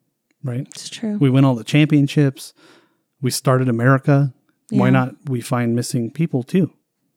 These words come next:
Speaker 2: We have the cream pie.
Speaker 1: We have the
Speaker 2: The beans.
Speaker 1: cream donut.
Speaker 2: <laughs>
Speaker 1: Yeah. Do we have the beans? I've never seen those. That's like a myth, I think.
Speaker 2: Boston baked beans.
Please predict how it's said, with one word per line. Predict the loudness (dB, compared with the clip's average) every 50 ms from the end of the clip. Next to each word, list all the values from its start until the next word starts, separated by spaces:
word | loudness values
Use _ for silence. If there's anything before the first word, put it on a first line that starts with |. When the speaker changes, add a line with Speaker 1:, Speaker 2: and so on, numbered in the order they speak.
| _ _
Speaker 2:
We | -4 -4
have | -4 -4 -6
the | -10
cream | -6 -2 0 0 2 0
pie. | -2 -4 -4 -2 -2 0 0 -2 -2 -4 -8 _ _ _ _ _ _ _ _ _ _ _ _ _ _ -6
Speaker 1:
We | -2 -2 0 0
have | -2 -4 -4 -4 -6
the | -4 -4
Speaker 2:
The | -2
beans. | 0 2 2 4 4 6 4 4 2 0 -4 -10 -14 _ _ -4
Speaker 1:
cream | 0 0 0 0 0 0
donut. | 0 2 4 4 4 4 4 2 -2 -6 -12 -10 _ 0
Speaker 2:
<laughs> | 0 0 0 -2 -6 -6 -6 -12 -20 _ -2
Speaker 1:
Yeah. | -2 0 0 -2 -4 -4 -8 _ _ -4 -4 -4 -4 _ _ _ _
Do | 0 2 2
we | 4 4
have | 2 2 0
the | -2 0
beans? | 2 4 4 6 4 4 2 2
I've | 2 2
never | 2 2 2 0
seen | -2 -2 -2 -2 -4
those. | -6 -8 -6
That's | -6 -6 -4 -6
like | -8 -8 -8
a | -8
myth, | -8 -10 -12 -12 -14 -16 -18
I | -16
think. | -16 -16 -18 -18 -20 _ _ _ _ -12
Speaker 2:
Boston | -12 -10 -6 -4 -2 0
baked | 0 -2 -4 -6 -8
beans. | -6 -4 -2 -2 -2 -4 -6 -8 -12 -16 -20